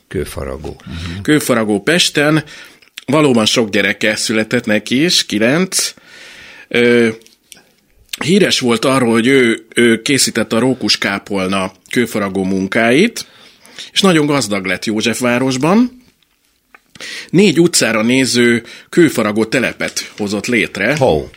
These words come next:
Speaker 2: És a Józsefvárosban lévő kőfaragó utca az ő nevéből,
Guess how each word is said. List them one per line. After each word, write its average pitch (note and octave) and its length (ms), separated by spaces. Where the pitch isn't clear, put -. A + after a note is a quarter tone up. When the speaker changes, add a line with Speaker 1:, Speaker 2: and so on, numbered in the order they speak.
Speaker 2:
És - 80
a - 20
Józsefvárosban A#2+ 1000
lévő B2 360
kőfaragó G#2 640
utca A#2 280
az A#2 120
ő A2+ 160
nevéből, F#2+ 840